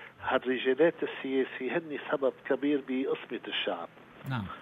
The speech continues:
Speaker 1: ما تنسى أنه الشعب اليوم موحد، مصيبة وحدتهم، الإفلاس المصرفي وحدهم، قلة الشغل، الهجرة، الدمار، ال-، الهجوم على الجنوب، انفتاح.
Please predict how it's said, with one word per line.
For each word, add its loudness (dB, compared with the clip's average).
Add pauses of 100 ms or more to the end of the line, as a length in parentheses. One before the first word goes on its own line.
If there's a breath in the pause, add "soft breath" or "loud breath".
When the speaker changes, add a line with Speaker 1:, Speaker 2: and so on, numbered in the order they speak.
(140)
Speaker 1:
ما 8
تنسى 4
أنه -4
الشعب 6
اليوم 4
موحد، 4
مصيبة 2
وحدتهم، 2 (640 loud breath)
الإفلاس 8 (160)
المصرفي 2
وحدهم، 2 (140)
قلة 2
الشغل، 0
الهجرة، 2 (460 loud breath)
الدمار، 10
ال-، 2
الهجوم 2
على 4
الجنوب، 0
انفتاح. -2